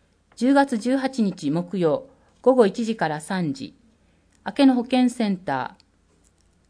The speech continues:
健康カレンダーの日程が変更になりました。健康づくり課、電話二二のゼロ五ゼロ六。十月九日火曜、午前十時から十一時。十月二十二日月曜、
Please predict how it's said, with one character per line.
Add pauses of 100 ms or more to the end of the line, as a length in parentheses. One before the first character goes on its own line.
(160)
健
康
カ
レ
ン
ダ
ー
の
日
程
が
変
更
に
な
り
ま
し
た。 (1160)
健
康
づ
く
り
課、 (160)
電
話
二
二
の
ゼ
ロ
五
ゼ
ロ
六。 (920)
十
月
九
日
火
曜、
午
前
十
時
か
ら
十
一
時。 (1000)
十
月
二
十
二
日
月
曜、